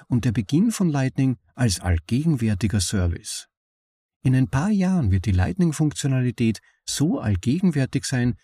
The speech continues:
dass sie niemand mehr bemerkt, und sie wird so nützlich sein, dass niemand mehr ohne sie leben möchte. Wie Telefone, wie Schuhe,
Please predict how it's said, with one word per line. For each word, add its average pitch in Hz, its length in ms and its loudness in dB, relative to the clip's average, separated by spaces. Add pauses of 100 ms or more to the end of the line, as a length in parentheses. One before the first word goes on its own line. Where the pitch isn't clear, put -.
(100)
dass - 160 -2
sie 180 100 2
niemand 180 340 2
mehr 165 80 0
bemerkt, 135 640 -2 (280)
und 147 140 2
sie 156 160 2
wird 123 140 2
so - 260 -2
nützlich 139 460 0
sein, 120 340 0 (300)
dass - 180 0
niemand 165 380 4
mehr 151 180 0
ohne 113 280 2
sie 123 180 -2 (100)
leben 120 320 0
möchte. - 400 -8 (460)
Wie 131 180 -2
Telefone, 120 680 -2 (320)
wie 139 120 0
Schuhe, 151 480 0